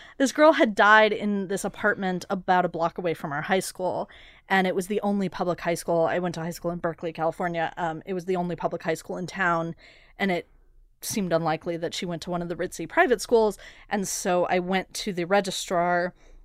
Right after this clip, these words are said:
assuming that she was a student there, and the registrar said, "No, she was not a student there." Anyway, it turned out that she was not a student there because she was an indentured servant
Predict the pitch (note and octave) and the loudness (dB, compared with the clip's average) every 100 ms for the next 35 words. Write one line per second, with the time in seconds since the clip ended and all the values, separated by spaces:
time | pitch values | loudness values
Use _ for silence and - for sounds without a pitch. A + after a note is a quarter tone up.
0 | - - - A#3+ - C4 A#3+ G#3 F#3+ - | -20 -10 -4 -4 0 4 4 4 2 0
1 | G#3 F3+ F3 - B3 G#3 F#3+ E3+ E3+ E3+ | -2 -2 -2 -2 -2 -2 0 2 4 2
2 | E3 - - - - - - - - B3+ | -2 -10 -20 -20 -20 -20 -20 -20 -10 -2
3 | A#3 A3+ A3 G#3 - G#3+ - G#3 G#3+ A3 | 4 6 4 2 0 0 0 0 6 6
4 | G#3 - G#3 F#3+ F#3+ E3+ _ - - - | 6 2 -4 -2 0 -2 _ -10 -6 -4
5 | G#3+ F#3 E3+ D#3+ D#3+ D#3 - - - - | -2 0 4 4 4 -2 -12 -20 -20 -20
6 | _ - - - - - G#3+ D4+ C#4+ G3 | _ -20 -20 -18 -18 -2 4 4 4 4
7 | E3 E3 E3 E3 - - - G#3+ - - | 4 2 0 -4 -12 -8 4 4 4 -16
8 | - - C#4+ B3 A3 G3 G3 G3 - - | -10 2 4 8 8 8 6 2 -10 -20
9 | _ _ - A3 G#3+ A#3+ G#3 G#3+ G3+ G3 | _ _ -6 0 0 0 -2 2 2 2
10 | - G3 F#3 F#3 F3+ F3+ - - - - | -2 -4 0 0 2 0 -4 -18 -20 -20
11 | - - - - - G#3 G3+ - - G#3+ | -20 -20 -20 -20 -16 -6 -6 -6 -2 0
12 | G3 - - G#3+ F#3+ F#3 F#3 F#3 F3+ - | 0 0 -4 -4 0 2 2 0 -4 -10
13 | - - - - G#3+ G#3 G3 F#3 F#3 - | -14 -20 -20 -8 -2 0 2 2 0 -2
14 | F#3+ - - F3 E3+ D#3+ E3 - | -4 -4 -2 -2 -2 -4 -6 -10